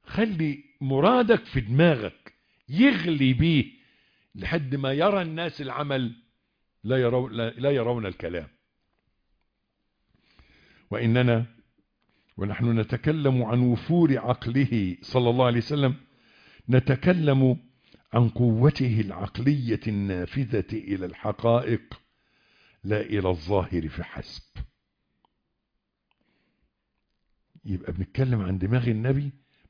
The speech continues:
من جوه، مش الشكليات والمظاهر. يتضح ذلك جلياً في نفوره من التقليد من غير دليل.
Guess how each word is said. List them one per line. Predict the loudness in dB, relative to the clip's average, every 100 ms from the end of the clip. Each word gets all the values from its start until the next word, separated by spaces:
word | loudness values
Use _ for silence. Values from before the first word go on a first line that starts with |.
| -6
من | -4 -2 8
جوه، | 8 8 4 -6 _ _ _ _ _ _ _ _ _ _ _ _ -10
مش | -6 -4
الشكليات | -4 -6 -6 -4 -2 -2 -2 -2
والمظاهر. | -4 -6 -10 -14 -16 -20 -20 _ _ _ _ _ _ _ _ _ _ _ _ _ _ _ _ -14
يتضح | -12 -4 -2 0
ذلك | -2 -2 -4 -4 -4
جلياً | -4 -2 -2 0 0 -2 -8 _ _ _ _ _ -2
في | 0 0
نفوره | 0 2 4 2 2 0 -2
من | -4
التقليد | -6 -10 -16 -12 -4 -2 -2 -2
من | -6 -6
غير | -4 -4 -4
دليل. | -6 -6 -6 -8